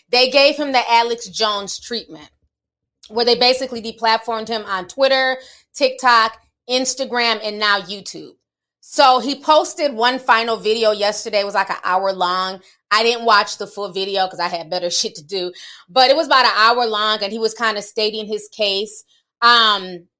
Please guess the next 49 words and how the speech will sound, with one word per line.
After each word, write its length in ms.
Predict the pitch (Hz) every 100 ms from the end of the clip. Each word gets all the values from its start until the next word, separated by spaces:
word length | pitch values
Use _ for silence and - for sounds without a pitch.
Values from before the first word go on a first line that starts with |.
| _ _
now, 680 | 254 285 277 262 247 233 233 - _ _
a 140 | 262
lot 240 | 285 269 285
of 80 | 302
people 240 | 320 285
are 80 | 247
very 220 | 240 240
torn 320 | 240 262 240
about 320 | 233 175 160
this 240 | 156 - -
because 320 | 240 240 247
they 100 | 233
feel 160 | 233 247
like, 200 | 220 185
once 220 | 226 226
again, 280 | 220 208 208
this 180 | 208
is 140 | 202 190
censorship. 840 | 240 269 254 196 156 - 135 107 _ _ _
You 120 | 208
know, 140 | 233 214
he 120 | 247
should 200 | - 254
be, 240 | 233 226 185
he, 140 | 269
he 300 | 262 - 285
should 160 | 285 277
have 160 | 240
the 40 | 233
right 160 | 226
to 80 | 226
say 140 | 226 226
what 140 | 214
he 80 | 233
wants 320 | 202 214 226
to 120 | - 214
say. 480 | - 214 208 208 - _
It's 200 | 196 196
your 140 | 226
choice 320 | 226 233 220 220
as 80 |
a 80 | 208
viewer 260 | 185 214 202
if 120 | 202
you 100 | 214
wanna 300 | 202 190 175
sit 280 | - 208 190
and 120 | 185
listen. 540 | 190 254 262 - -